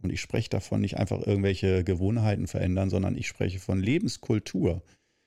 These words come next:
weil wenn du sagst Kulturen, so wie marokkanische Kultur, chinesische Kultur, deutsche Kultur, das sitzt, denke ich, nicht nur irgendwie in der Psyche, sondern auch irgendwie ein bisschen,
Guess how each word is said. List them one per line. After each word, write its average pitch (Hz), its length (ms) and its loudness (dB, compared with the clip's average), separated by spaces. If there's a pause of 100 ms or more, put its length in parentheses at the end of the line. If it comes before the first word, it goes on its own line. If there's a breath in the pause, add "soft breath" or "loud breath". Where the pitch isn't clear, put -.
(180)
weil 101 120 4
wenn 117 160 4
du 107 60 4
sagst 107 400 -2
Kulturen, 117 800 2 (220)
so 127 220 2
wie 107 220 4
marokkanische 110 760 2
Kultur, 117 420 2
chinesische 117 640 2
Kultur, 107 380 0
deutsche 117 380 2
Kultur, 107 600 2 (720 loud breath)
das - 220 0
sitzt, - 560 -6 (340)
denke 160 300 2
ich, - 120 -4
nicht 143 220 0
nur 139 240 2
irgendwie 147 360 2
in 139 40 2
der 123 140 4
Psyche, 165 420 0
sondern 139 300 4
auch - 280 0
irgendwie 151 300 2
ein 147 80 2
bisschen, 143 560 0